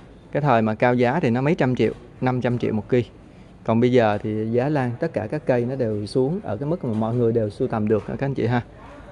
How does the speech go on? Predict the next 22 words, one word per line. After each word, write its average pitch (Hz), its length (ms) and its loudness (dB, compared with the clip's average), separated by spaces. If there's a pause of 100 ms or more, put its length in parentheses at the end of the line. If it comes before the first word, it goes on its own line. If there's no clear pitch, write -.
(400)
Hồng 117 200 -4
Nhật 113 160 -4
Hạ 110 180 -6
số 139 140 -6
không 131 240 -6
một. 110 220 -4 (600)
Cây 135 100 -2
này 120 180 -4
thì 113 100 -8
kích - 200 -10
thước 170 180 -6
khoảng 107 180 -6
sáu 131 220 -6
sen, 135 240 -6
mập, 107 140 -6 (180)
mập 110 200 -4
như 135 100 -6
thế 147 60 -6
này, 120 140 -4
thắt 147 180 -10
ngọn 107 200 -6
ha. 127 140 -6